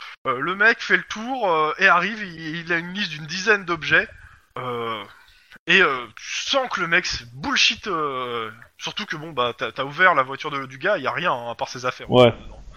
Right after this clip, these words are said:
Speaker 2: Oui,
Speaker 1: Tu dis,
Speaker 2: oui,
Speaker 1: ouais,
Speaker 2: oui.
Speaker 1: il m'a piqué, euh, il, il manque, euh, des trucs, euh, et il te fait une liste
Speaker 2: Ouais.
Speaker 1: d'objets, euh.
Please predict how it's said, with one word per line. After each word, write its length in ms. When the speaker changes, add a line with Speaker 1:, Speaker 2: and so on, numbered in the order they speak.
Speaker 2:
Oui, 160
Speaker 1:
Tu 60
dis, 60
Speaker 2:
oui, 60
Speaker 1:
ouais, 60
Speaker 2:
oui. 80
Speaker 1:
il 80
m'a 100
piqué, 340
euh, 880
il, 80
il 60
manque, 280
euh, 560
des 80
trucs, 400
euh, 420
et 60
il 60
te 100
fait 160
une 80
liste 140
Speaker 2:
Ouais. 60
Speaker 1:
d'objets, 360
euh. 480